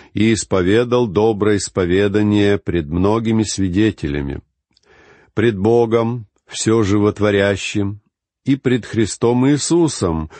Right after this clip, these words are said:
который засвидетельствовал пред Понтием Пилатом доброе исповедание, завещаю тебе соблюсти заповедь чисто и неукоризненно, даже до явления Господа нашего Иисуса Христа,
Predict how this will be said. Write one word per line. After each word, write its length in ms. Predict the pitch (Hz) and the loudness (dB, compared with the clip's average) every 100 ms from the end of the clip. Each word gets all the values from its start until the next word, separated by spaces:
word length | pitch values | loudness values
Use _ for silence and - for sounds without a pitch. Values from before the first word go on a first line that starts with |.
| - - | -20 -6
который 540 | 110 104 127 131 127 | -4 0 2 2 2
засвидетельствовал 1120 | 104 113 - 110 95 113 107 110 - - 110 107 | 2 0 0 -2 0 0 0 -2 -2 0 0 2
пред 300 | 104 92 - | 0 -2 0
Понтием 580 | 110 104 - 101 98 | 0 2 0 0 0
Пилатом 760 | 80 92 101 107 98 120 117 113 - - | 0 0 2 2 0 0 0 -4 -8 -12
доброе 640 | 98 92 123 135 123 127 120 | -4 0 2 2 2 0 0
исповедание, 960 | - 107 90 92 87 92 92 90 90 | -2 0 2 2 2 0 2 2 0
завещаю 840 | 87 139 151 131 - 165 135 98 78 | 0 0 0 -2 0 2 2 2 -2
тебе 460 | - 78 78 76 - - - | -6 -6 -6 -8 -12 -20 -16
соблюсти 680 | - 139 131 139 135 - 156 | -4 -2 2 0 0 -2 -2
заповедь 800 | 127 123 120 117 117 113 107 - _ - | 0 0 0 0 0 0 -2 -12 _ -8
чисто 840 | - 143 175 - - 95 78 73 - | -2 0 0 -4 -4 -2 -2 -6 -2
и 140 | 131 | 0
неукоризненно, 1300 | 123 123 117 104 98 92 139 139 104 92 87 87 80 - - - - - | 2 2 2 2 0 2 0 0 0 0 0 -2 -4 -10 -20 -20 -16 -10
даже 640 | 80 110 127 147 131 139 | -2 0 2 2 2 0
до 140 | 117 | 2
явления 720 | 120 120 92 110 127 120 117 | 2 2 2 2 2 2 2
Господа 560 | 92 107 110 - 110 104 | 2 0 0 -2 -2 0
нашего 480 | 104 101 - 95 95 | 2 0 -2 -2 0
Иисуса 440 | 98 - 110 104 | -2 -2 -4 -4
Христа, 760 | - 90 87 - 131 139 147 | -4 -6 -6 -4 0 2 0